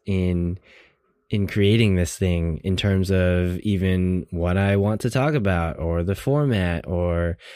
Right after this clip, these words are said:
um, my own, like, speech <laughs> and, uh, voice and, and capability of speaking to these, these deep, more profound topics,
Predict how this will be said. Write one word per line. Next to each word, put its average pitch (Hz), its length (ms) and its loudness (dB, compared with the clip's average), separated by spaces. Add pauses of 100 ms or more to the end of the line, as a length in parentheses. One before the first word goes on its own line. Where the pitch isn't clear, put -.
(240)
um, 87 640 0
my 90 380 0
own, 104 420 2
like, 98 580 0 (540)
speech - 720 0
<laughs> - 40 -4
and, 101 640 0
uh, 98 360 -2
voice 107 600 0
and, 95 540 -2
and 95 300 -4
capability 104 920 0
of 95 440 -2 (560)
speaking 101 720 0
to 92 720 0 (260)
these, 95 520 0
these 95 220 -4
deep, 107 440 -2
more 101 200 0
profound 101 600 -2
topics, 117 840 -4